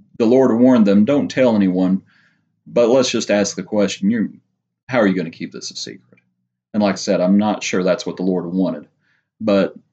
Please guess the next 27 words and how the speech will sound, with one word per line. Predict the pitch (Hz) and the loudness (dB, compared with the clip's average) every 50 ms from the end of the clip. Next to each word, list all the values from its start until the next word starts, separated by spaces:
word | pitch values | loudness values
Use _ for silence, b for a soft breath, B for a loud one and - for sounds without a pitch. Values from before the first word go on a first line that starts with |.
| _ - | _ -4
the | 101 98 | -4 0
blind | 90 101 104 110 117 110 95 | 2 2 2 2 2 0 -2
are | 87 | -2
seeing, | 80 - - 107 101 95 90 82 85 85 _ _ _ _ _ _ _ _ _ _ - | -4 -6 -4 -2 -2 -2 -2 -4 -8 -14 _ _ _ _ _ _ _ _ _ _ -6
the | 104 98 | -4 -2
dead | 98 104 107 107 98 | 0 0 2 2 2
are | 98 95 | 2 0
being | 92 95 92 90 92 90 | 0 0 0 0 -2 -4
raised, | 90 92 92 87 85 87 85 80 - - - - - _ _ _ _ _ _ _ _ _ _ _ _ _ _ _ _ _ _ _ _ _ | -2 -4 -4 -4 -4 -6 -10 -12 -14 -16 -20 -20 -20 _ _ _ _ _ _ _ _ _ _ _ _ _ _ _ _ _ _ _ _ _
the | 110 104 104 98 | -4 -2 -2 -2
deaf | 101 107 117 120 113 104 - - | 0 0 0 2 2 0 -2 -4
are | 95 92 | -6 -6
hearing, | - - 117 107 98 92 85 80 80 - - - _ _ _ _ _ _ _ _ _ _ _ _ _ _ _ _ _ _ _ _ _ _ _ - | -4 -2 0 0 0 0 -2 -4 -10 -16 -18 -20 _ _ _ _ _ _ _ _ _ _ _ _ _ _ _ _ _ _ _ _ _ _ _ -4
right? | 107 110 117 117 | -2 0 0 0
I | 107 107 107 | 2 2 0
assure | 107 104 - - 127 120 120 | 0 0 0 0 2 2 2
you, | 117 104 95 82 76 73 - _ _ _ _ _ _ _ _ - | 2 2 0 -2 -4 -10 -14 _ _ _ _ _ _ _ _ -20
there | 110 107 117 117 123 120 | -6 -4 0 2 2 2
were | 117 117 110 101 | 2 2 0 0
people | - - 135 127 - 110 107 101 | 2 2 2 2 2 0 -2 0
who | 104 120 110 | 0 2 4
knew | 107 107 117 120 120 | 4 4 4 4 2
who | 110 113 113 107 | 2 2 0 2
these | 104 113 113 107 104 | 2 2 0 0 0
two | - - 123 113 101 | -2 -2 -2 0 0
guys | 107 101 101 101 98 95 98 | 0 0 0 0 0 -2 -2
were, | 95 95 101 101 90 69 58 - - | 0 0 0 0 0 -2 -6 -12 -14